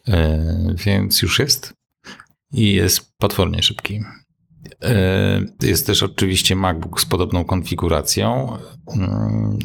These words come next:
może mieć też jeszcze mocniejszą, z procesorem M dwa Max. Natomiast no to w-, wtedy trzeba po prostu bardzo, bardzo dużo dopłacić i,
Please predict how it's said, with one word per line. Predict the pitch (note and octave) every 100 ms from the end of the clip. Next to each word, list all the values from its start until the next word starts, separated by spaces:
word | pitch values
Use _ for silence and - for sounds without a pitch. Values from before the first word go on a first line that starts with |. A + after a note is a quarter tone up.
| A2+
może | F#2+ F#2
mieć | F#2+ F2 -
też | G2 - - -
jeszcze | - F#2 -
mocniejszą, | G#2+ - E3+ A#2 - F2 E2+
z | -
procesorem | - F#2+ - - F2+ F#2+ A2
M | G2+ G2
dwa | G2+ C#3
Max. | D#3 D#3+ E2+ - - -
Natomiast | A2+ G#2+ A#2+ A2 G#2+
no | A#2
to | G#2+ A#2
w-, | - - -
wtedy | - - A#2+ A2+
trzeba | - A2+
po | A2
prostu | A#2 - A#2
bardzo, | A2+ G2+ G2 G2 -
bardzo | G2 G#2 F#2+ F2
dużo | G2 G#2
dopłacić | F#2 - F2+ E2 G2 G2 - - -
i, | F2+ F2 F2+ F2+ F2+